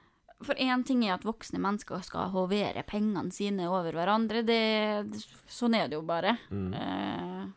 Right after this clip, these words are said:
Speaker 1: grown-ups are assholes. Men, eh, så kommer du da på, eh, barneskolen da. Andre, tredje, fjerde januar, whenever skolen begynner på igjen etter jul.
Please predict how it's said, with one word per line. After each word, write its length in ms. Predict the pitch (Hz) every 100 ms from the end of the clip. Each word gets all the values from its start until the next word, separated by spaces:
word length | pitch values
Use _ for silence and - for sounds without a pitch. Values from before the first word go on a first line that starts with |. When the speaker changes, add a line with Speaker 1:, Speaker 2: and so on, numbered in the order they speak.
| _ -
Speaker 1:
grown-ups 680 | 202 214 196 185 190 - -
are 200 | 180 190 -
assholes. 720 | 196 180 - 196 277 277 - - - - - - - - - - -
Men, 520 | 247 240 226 226 226
eh, 480 | 226 220 220 220 220
så 160 | 226 240
kommer 560 | - 294 240 190 180
du 120 | 190 226
da 360 | 196 185 196
på, 220 | 202 214 190 190 190
eh, 680 | 190 196 190 190 196 196 196
barneskolen 560 | 208 220 - 196 214
da. 200 | 277 277 202 _ _ _ _ _ _ _ _ _ _ _ -
Andre, 600 | 233 233 202 190 185 185
tredje, 540 | 214 202 180 190 190
fjerde 300 | 208 202 196
januar, 360 | 185 190 190 190 196 185
whenever 680 | 196 190 180 175 180 180 180
skolen 320 | - 196 180
begynner 160 | 180 185
på 100 | 190
igjen 420 | 165 180 180 190 185
etter 240 | 208 196
jul. 260 | 214 254